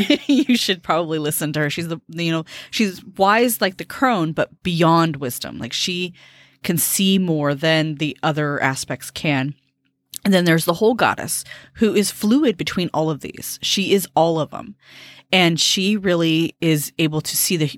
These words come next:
Speaker 1: big picture. She is multifaceted, and which is where I think most goddesses really reside.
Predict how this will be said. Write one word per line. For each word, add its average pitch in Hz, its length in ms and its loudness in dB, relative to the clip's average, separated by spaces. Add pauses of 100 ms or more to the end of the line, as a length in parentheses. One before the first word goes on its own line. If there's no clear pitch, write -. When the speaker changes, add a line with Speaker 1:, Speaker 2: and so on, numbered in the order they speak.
(100)
Speaker 1:
big 190 240 0
picture. 180 580 -4
She 190 320 -2
is 170 380 0 (720)
multifaceted, 156 1300 0 (260)
and 180 180 -2
which 220 140 2
is 240 140 2
where 196 380 0
I 214 180 4
think 185 400 -2
most 165 360 -2
goddesses 156 600 0 (100)
really 160 640 2 (120)
reside. 143 580 -2